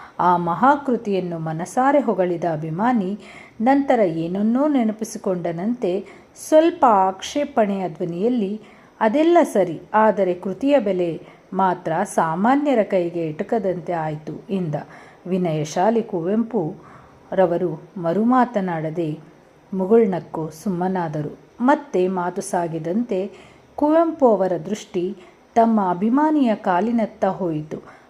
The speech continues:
ಅವನು ಹೊಸ ಬೂಟು ಧರಿಸಿದ್ದ. ಕುವೆಂಪು ಸ್ವಲ್ಪ ತಡೆದು, "ಅಲ್ರಿ, ನಿಮ್ಮ ಬೂಟು ಸೊಗಸಾಗಿವೆಯಲ್ಲ,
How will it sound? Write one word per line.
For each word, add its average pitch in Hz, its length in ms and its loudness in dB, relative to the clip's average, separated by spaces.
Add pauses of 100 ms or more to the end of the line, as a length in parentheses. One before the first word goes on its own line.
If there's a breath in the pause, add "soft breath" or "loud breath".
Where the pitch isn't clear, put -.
(260 loud breath)
ಅವನು 262 380 4
ಹೊಸ 185 280 -2 (100)
ಬೂಟು 202 320 -2
ಧರಿಸಿದ್ದ. 165 480 -6 (280)
ಕುವೆಂಪು 226 500 0
ಸ್ವಲ್ಪ 175 400 -4
ತಡೆದು, 175 560 -4 (380 loud breath)
"ಅಲ್ರಿ, 269 400 4
ನಿಮ್ಮ 226 300 2
ಬೂಟು 214 380 -4
ಸೊಗಸಾಗಿವೆಯಲ್ಲ, 226 1120 0